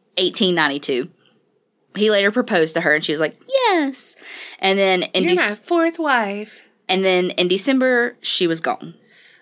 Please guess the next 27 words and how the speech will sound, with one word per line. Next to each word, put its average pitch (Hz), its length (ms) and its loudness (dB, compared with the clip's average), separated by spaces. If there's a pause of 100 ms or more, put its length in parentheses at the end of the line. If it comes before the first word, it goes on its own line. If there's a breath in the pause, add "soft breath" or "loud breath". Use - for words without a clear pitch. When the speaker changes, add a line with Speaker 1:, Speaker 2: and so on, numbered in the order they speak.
(160 soft breath)
Speaker 2:
Oh, 180 140 -6
damn. 165 340 -6
Hopefully 185 400 -4
he 214 100 0
wasn't 208 340 0
her 214 120 2
beneficiary. 202 960 -2
Speaker 1:
At 196 160 0
the 196 80 2
time, 254 480 0
he 220 260 0
asked, 185 520 -2 (100)
um, 165 380 0
two 196 280 0
male 185 240 2
guests 185 520 0
to 185 80 0
help 175 240 0
him 170 180 -2
carry 170 280 2
a 156 60 2
heavy 170 240 0
trunk 156 300 -2
down 151 180 2
into 147 180 -4
the 139 140 -6
cellar. 170 580 2